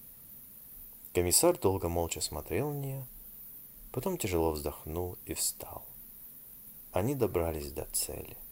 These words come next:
до края ужасов. Они добрались до цели в путешествии без возврата, в путешествии,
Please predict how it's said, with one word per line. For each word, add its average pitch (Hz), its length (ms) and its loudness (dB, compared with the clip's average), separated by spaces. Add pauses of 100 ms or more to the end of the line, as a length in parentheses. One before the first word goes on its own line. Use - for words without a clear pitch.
(680)
до 73 220 2
края 82 500 -4 (140)
ужасов. 76 520 -8 (1400)
Они 82 220 0
добрались 76 460 -2
до 71 160 -4
цели 131 520 0
в - 100 -10
путешествии - 800 -6
без 78 240 -4
возврата, 71 760 -8 (840)
в - 80 -18
путешествии, - 1000 -4